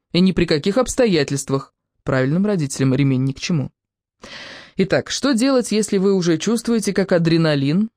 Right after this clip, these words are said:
или что-нибудь похуже ударяет в голову, и вы вот-вот взорвётесь? Вам нужно учиться распознавать признаки приближающейся бури как можно раньше, чтобы успеть выбрать другую реакцию.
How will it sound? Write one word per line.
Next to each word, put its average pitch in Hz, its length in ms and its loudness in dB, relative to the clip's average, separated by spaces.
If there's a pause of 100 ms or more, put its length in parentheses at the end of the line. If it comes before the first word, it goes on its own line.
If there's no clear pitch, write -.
или 156 160 2
что-нибудь 135 440 -2
похуже 220 480 2
ударяет 151 380 2
в 143 80 -6
голову, 247 420 2
и 208 80 2
вы 208 160 2
вот-вот 180 360 0
взорвётесь? 156 680 -2 (360)
Вам 143 220 0
нужно 139 240 0
учиться 156 380 -2
распознавать 143 680 0
признаки 170 480 0
приближающейся 143 960 0
бури 165 340 0
как - 200 -4
можно 151 260 2
раньше, 143 420 -2 (240)
чтобы 143 320 -2
успеть 165 300 0
выбрать 143 260 0
другую 147 300 0
реакцию. - 420 -4